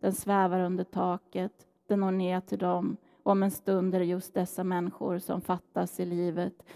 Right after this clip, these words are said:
Just där kan du sätta fingret på kartan och säga: "Här är människobristens punkt. Dessa kommer aldrig tillbaka." Henriette Odenarp spelade.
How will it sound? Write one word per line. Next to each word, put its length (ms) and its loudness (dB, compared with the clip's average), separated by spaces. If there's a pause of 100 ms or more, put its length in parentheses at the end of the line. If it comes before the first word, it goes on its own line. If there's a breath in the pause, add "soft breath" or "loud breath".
(140 loud breath)
Just 380 2
där 240 6
kan 240 -2
du 220 0
sätta 300 -2
fingret 680 -2
på 60 -6
kartan 480 0
och 120 -2
säga: 500 0 (260 loud breath)
"Här 420 6
är 200 4
människobristens 1120 0
punkt. 600 -4 (240 loud breath)
Dessa 420 0
kommer 560 -2
aldrig 540 -4 (140)
tillbaka." 680 -2 (1040)
Henriette 540 6
Odenarp 560 2
spelade. 720 0